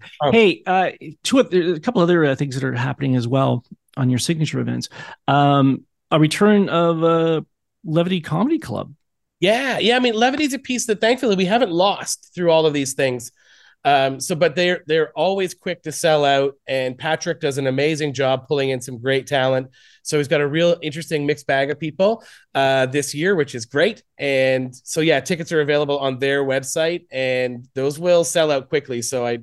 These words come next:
Speaker 1: I definitely encourage people to hop on and, and, uh, buy those earlier, because you've got, um, who is it? Sandra Battaglia is one of them. She's kind of like a, a, a comedy queen in this country. So I'm really thrilled that Patrick's pulled in some,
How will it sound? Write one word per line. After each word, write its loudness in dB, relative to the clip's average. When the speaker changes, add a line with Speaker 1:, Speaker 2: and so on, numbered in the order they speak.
Speaker 1:
I 0
definitely 2
encourage -2
people -6
to -2
hop 0
on 2
and, -2
and, 0
uh, 4
buy -2
those -2
earlier, -2
because -4
you've -6
got, 2
um, 0
who -10
is -8
it? -8
Sandra -4
Battaglia -4
is 0
one 2
of 4
them. 2
She's -4
kind 0
of 0
like 0
a, -2
a, -8
a -8
comedy -2
queen -2
in -8
this -8
country. -6
So -2
I'm -4
really 2
thrilled 0
that -6
Patrick's -6
pulled -2
in 0
some, -4